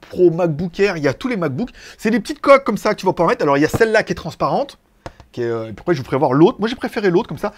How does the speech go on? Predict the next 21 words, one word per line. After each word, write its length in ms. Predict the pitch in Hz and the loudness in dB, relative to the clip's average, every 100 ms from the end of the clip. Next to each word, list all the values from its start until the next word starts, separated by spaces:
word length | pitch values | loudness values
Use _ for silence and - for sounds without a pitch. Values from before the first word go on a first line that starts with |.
| - - | -14 -14
Alors, 100 | - | -6
en 60 | 175 | -4
fait, 180 | 285 285 | -4 0
la, 160 | 175 | 2
la 100 | 156 | 2
coque 240 | 165 277 277 | 0 -2 -2
est 40 | |
en 100 | 165 | -4
deux 160 | 139 233 | -2 -2
parties. 360 | 214 - 180 - - - - | -4 -6 -8 -8 -12 -20 0
Il 40 | |
y 40 | 147 | 0
a 80 | |
soit 320 | - 226 240 220 | 0 0 2 2
le 160 | 175 | 2
cover 340 | - 208 180 185 | 2 2 4 2
qu'on 60 | - | 0
met 100 | 135 | -6
par-dessus, 480 | - 120 131 - 269 | -4 -4 -4 -4 -2
ok, 220 | 247 185 233 - _ - - | -2 -2 -4 -6 _ -20 -6
et, 260 | 220 262 | -2 -2